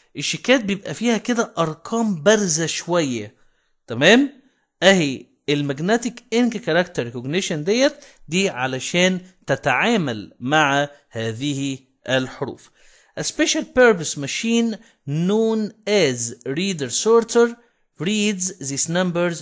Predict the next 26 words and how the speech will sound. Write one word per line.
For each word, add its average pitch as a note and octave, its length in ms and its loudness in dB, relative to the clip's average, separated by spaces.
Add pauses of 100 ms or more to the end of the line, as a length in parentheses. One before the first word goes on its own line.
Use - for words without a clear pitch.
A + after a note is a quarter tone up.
(120)
and F3 100 -2 (140)
provides C#3 480 -2 (280)
input D4 300 0 (380)
that D3 140 0 (140)
allows C3 420 0 (120)
banks B2 280 -4 (200)
to G3+ 60 -4 (220)
efficiently D#3+ 840 -4 (320)
maintain C3+ 560 -2 (320)
customer A#2 360 -4 (120)
account A#2 580 -8 (320)
balances. G2 480 -4 (260)
يعني E3+ 220 4
يا D3 60 2
جماعة D3+ 560 0 (300)
المفروض F3 640 -2
ان A#2 140 -6
بيبقى A2+ 340 -10
في D#3 380 -6
اجهزة B2 400 -4
معينة D3+ 640 0 (300)
بتدخل F3+ 500 2
فيها C3+ 380 -6 (320)
الارقام E3+ 540 -2
ديت، A#3 420 0 (180)
خلاص، E3+ 400 2